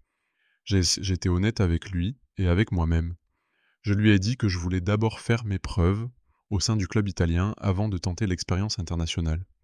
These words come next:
Et il n'y a eu aucune communication officielle avec la fédération à ce moment-là. Yacine Adli peut compter sur Petkovic pour jouer tiers avec l'Algérie.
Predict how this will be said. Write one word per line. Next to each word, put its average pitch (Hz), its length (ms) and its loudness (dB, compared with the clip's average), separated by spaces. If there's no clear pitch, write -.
Et 101 140 4
il 98 80 2
n'y 98 80 0
a 92 60 4
eu 95 200 0
aucune 131 300 0
communication 92 680 -2
officielle 98 480 -2
avec 85 260 -4
la 82 100 -4
fédération 85 640 -4
à 87 100 -6
ce - 120 -6
moment-là. 80 440 0
Yacine 101 320 0
Adli 95 280 0
peut - 160 -4
compter 92 280 -4
sur - 180 -10
Petkovic - 760 -4
pour 87 140 -6
jouer 87 200 -2
tiers 104 200 -4
avec 85 220 -2
l'Algérie. 85 520 -2